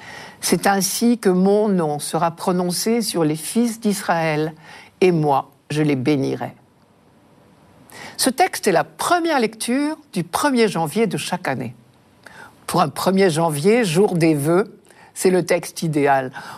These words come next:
On ne peut pas formuler de plus beaux vœux de bonheur. Et au fond, une bénédiction, c'est cela, des vœux de bonheur. J'ai dit vœux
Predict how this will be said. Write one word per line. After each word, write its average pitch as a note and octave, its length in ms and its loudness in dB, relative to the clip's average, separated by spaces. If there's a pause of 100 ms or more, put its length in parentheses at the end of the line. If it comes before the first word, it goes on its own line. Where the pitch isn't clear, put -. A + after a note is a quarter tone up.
On F#3+ 120 2
ne F#3+ 100 4
peut A#3 260 0
pas G3 260 0
formuler D#3+ 560 0
de D#3 100 0
plus F#3 440 2
beaux D3+ 300 2
vœux C#3+ 280 0
de C#3 80 -2
bonheur. C3+ 640 -4 (880)
Et - 60 4
au C#4 100 4
fond, D#3 300 -6 (540)
une E3 160 2
bénédiction, C#3 800 -2 (240)
c'est - 180 -4
cela, A2+ 400 -2 (420)
des C#3+ 280 2
vœux B2 360 -2
de G#2+ 100 -4
bonheur. A#2 580 -4 (920)
J'ai G3+ 240 4
dit C#4+ 260 4
vœux A#3+ 300 0